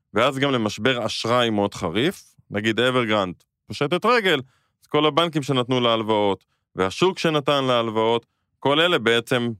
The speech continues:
מפסידים המון, ואז יכול להיות גם משבר אשראי בבנקים, כמו שקרה בארצות הברית באלפיים ושמונה. סין היא לא כל מדינה בעולם, יש שם ממשלה שכל המערכת הפיננסית נמצאת בעצם, אפשר להגיד, בבעלותה,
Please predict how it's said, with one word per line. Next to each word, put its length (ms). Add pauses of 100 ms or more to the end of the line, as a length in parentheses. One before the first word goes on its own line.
(100)
מפסידים 720
המון, 380
ואז 200
יכול 180
להיות 120
גם 140
משבר 240
אשראי 220
בבנקים, 320
כמו 140
שקרה 320
בארצות 300
הברית 320 (420)
באלפיים 420
ושמונה. 380 (880)
סין 340
היא 100
לא 300
כל 140
מדינה 380
בעולם, 480 (100)
יש 100
שם 120
ממשלה 560 (140)
שכל 400
המערכת 220
הפיננסית 500
נמצאת 280
בעצם, 320
אפשר 200
להגיד, 240
בבעלותה, 720